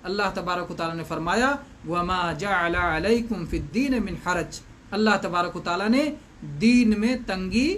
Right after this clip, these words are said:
नहीं रखी है। तो आप पर मशक्क़त नहीं है कि जब आपके पास वो माल मिलने की उम्मीद नहीं है, अगर ऐसा कर्ज है जिसके मिलने की उम्मीद है तो गोया ख़जाने में रखा है, तिजोरी में रखा है, जब चाहो ले लो।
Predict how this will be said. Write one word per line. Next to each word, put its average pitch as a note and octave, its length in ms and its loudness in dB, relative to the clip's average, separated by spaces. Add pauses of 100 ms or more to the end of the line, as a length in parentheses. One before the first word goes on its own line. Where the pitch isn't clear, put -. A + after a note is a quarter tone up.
(460)
नहीं F#3+ 360 -2
रखी F3 340 -4
है। G#3+ 180 2 (340)
तो B3 80 -2
आप G#3+ 340 2
पर G#3+ 120 0
मशक्क़त A3+ 560 -2
नहीं A#3+ 180 6
है A#3+ 160 4 (340)
कि G#3+ 80 -2
जब A3 180 2
आपके G#3 360 2
पास G3 380 0
वो E3+ 160 -4
माल F#3 360 2
मिलने F#3+ 300 -4
की G#3 120 -8
उम्मीद G3+ 400 2
नहीं A3+ 220 4
है, B3 240 0 (340)
अगर A3 240 0 (100)
ऐसा A#3 320 4
कर्ज A3 320 0
है G#3 320 -2
जिसके A#3 300 -4
मिलने C#4 300 4
की C#4+ 120 -4
उम्मीद B3+ 320 4
है B3+ 100 2
तो C4 100 -4
गोया D4 200 2
ख़जाने D4 400 2
में B3 100 2
रखा G#3+ 200 -4
है, B3+ 100 0
तिजोरी C#4 360 0
में C#4 100 -2
रखा A#3+ 180 -4
है, A#3 60 0
जब B3 140 2
चाहो A3+ 220 4
ले G3+ 160 2
लो। B2 120 -6